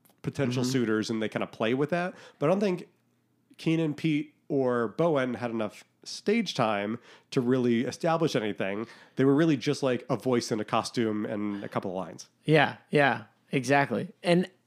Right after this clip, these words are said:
Speaker 2: that's one thing that I feel like this, uh, S N L cast is running into is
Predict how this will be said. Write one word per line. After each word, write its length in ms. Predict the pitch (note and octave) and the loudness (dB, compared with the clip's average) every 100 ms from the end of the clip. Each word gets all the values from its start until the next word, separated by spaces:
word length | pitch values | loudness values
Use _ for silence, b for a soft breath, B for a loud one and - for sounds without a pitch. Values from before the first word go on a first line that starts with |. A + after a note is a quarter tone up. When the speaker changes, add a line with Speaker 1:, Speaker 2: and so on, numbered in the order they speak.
| - | -4
Speaker 2:
that's 300 | E3 G3 - | 4 4 4
one 220 | B3 C4+ | 4 4
thing 260 | C#4 B3+ A#3 | 4 4 6
that 140 | F#3+ | 6
I 80 | D#3+ | 6
feel 240 | - E3+ | 4 4
like 280 | E3+ C3+ A2+ | 6 4 2
this, 380 | - C#3 - - - - | 0 0 0 -8 -8 -2
uh, 340 | B2+ A#2 A2 - _ _ _ _ _ _ _ _ | 2 2 0 -4 _ _ _ _ _ _ _ _
S 200 | C#3 - | -4 0
N 60 | C3+ | 0
L 100 | B2+ | 0
cast 400 | - B2 B2+ - | 0 0 0 0
is 160 | B2 | -2
running 300 | A#2 C3 C#3 | 0 0 0
into 480 | C#3 D3 C#3+ F3+ G3+ | 0 0 2 4 4
is 440 | G#3+ - D#3+ C#3+ | 2 2 2 2